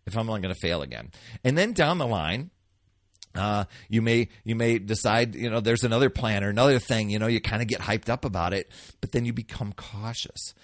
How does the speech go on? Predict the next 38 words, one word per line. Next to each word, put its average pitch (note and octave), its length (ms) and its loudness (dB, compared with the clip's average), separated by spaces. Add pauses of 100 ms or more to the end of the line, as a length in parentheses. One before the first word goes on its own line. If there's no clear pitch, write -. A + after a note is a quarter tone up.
(160)
and G#2 120 -4
you A2+ 100 2
only A#2+ 160 0
give A2+ 200 0
half A2 340 -4
the F2+ 160 -8
effort G#2 400 -4
to C2+ 160 -6
it, - 180 -8 (300)
uh, G#2 280 -2 (100)
only D#3+ 220 4
to C#3+ 120 0
pr-, - 220 -6 (340)
prove F3+ 240 2
to - 80 -6
yourself F#2+ 500 0 (380)
that A2 320 2 (400)
this B2+ 240 2
is G2+ 100 -4
one A2 240 -2
more G2+ 160 -2
thing E2+ 260 -6
that C#2+ 140 -6
won't D2+ 220 -8
work D2+ 240 -6
for D2+ 80 -10
me. C2 100 -10
I C2 60 -6
had F#2 100 -2
a F2+ 60 -4
friend, F2+ 260 -6
Carol, F2 380 -4 (260)
uh, D#2+ 240 0
actually G2 460 -2 (160)
join A2 280 0
me. G#2 120 -4
She, E2 240 -2
she G#2+ 280 -2